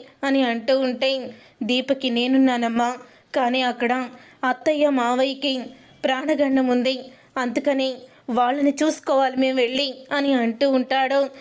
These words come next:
"ఎన్నిసార్లు అగ్రిమెంట్ని క్యాన్సిల్ చేయాలన్నా అందుకే నేను చెయ్యలేదు" అని అంటూ ఉంటే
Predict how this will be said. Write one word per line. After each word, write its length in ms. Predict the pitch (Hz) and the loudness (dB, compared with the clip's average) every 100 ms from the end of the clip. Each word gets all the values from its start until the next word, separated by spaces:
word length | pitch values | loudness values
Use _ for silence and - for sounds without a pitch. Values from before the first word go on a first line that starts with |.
| - - - | -20 -14 -4
"ఎన్నిసార్లు 680 | 247 240 262 269 254 240 262 | 0 2 2 2 0 0 2
అగ్రిమెంట్ని 720 | 254 226 262 269 254 262 240 262 254 - - - | 0 0 2 2 2 -2 -4 -4 -6 -16 -10 -4
క్యాన్సిల్ 420 | 311 370 381 302 302 | -4 0 0 0 0
చేయాలన్నా 600 | 277 269 269 262 269 277 262 254 | 2 2 2 2 0 -2 -4 -6
అందుకే 400 | 247 240 269 285 | -4 -2 -2 -2
నేను 220 | 262 240 240 | 0 0 0
చెయ్యలేదు" 760 | 262 294 247 269 262 247 269 277 - - - | 0 -2 0 0 0 0 0 -2 -8 -20 -8
అని 180 | 311 302 | -2 0
అంటూ 340 | 269 233 240 277 | 0 0 0 2
ఉంటే 300 | 269 247 269 | 2 0 -2